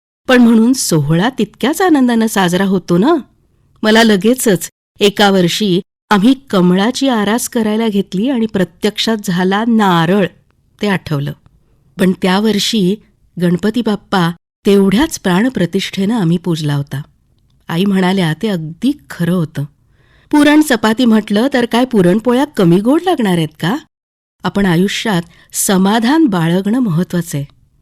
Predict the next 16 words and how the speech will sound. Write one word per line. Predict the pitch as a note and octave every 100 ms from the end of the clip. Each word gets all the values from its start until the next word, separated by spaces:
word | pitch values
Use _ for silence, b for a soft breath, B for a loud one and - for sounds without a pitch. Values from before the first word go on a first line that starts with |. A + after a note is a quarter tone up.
| _ -
तेव्हा | F3 F3 E3 B3
आईने | E4+ A#3 G#3 A#3
सांगितलं | B3+ G3+ F3 F3+ A#3 A3+ G#3+ F3+ A3+ -
त्याचा | G3+ E3 D#3 A3+
साक्षात्कार | C4+ - E3+ E3 - F3 _ - E3 - _ _ -
मला | G#3+ C4
वारंवार | B3+ F3 D#3+ G#3 G#3+ G3 G#3 D4+
होत | G#3+ F3 E3+
असतो. | D#3 - - D#3 _ _ _ _ _
आणि | - E3+
आता, | F3 E3 F#3+ C4 _ _ _ _ -
आता | A3+ A3+ C4+ D4
तर | B3+ A3+
मला | B3+ G#3+ G#3+ B3+ _
खऱ्या | - G#3+ G3+ C#4+
अर्थानं | B3+ G3 - G#3 G#3+